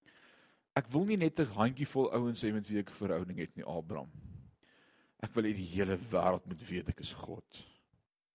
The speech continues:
"Abraham, en in jou wil ek al die nasies van die aarde seën.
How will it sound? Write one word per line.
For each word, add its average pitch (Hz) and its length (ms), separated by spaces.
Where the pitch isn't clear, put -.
"Abraham, 113 420
en 98 180
in 123 200
jou 95 500
wil 98 160
ek - 240
al 104 100
die 107 120
nasies 95 560
van 90 160
die 87 160
aarde 87 340
seën. 85 560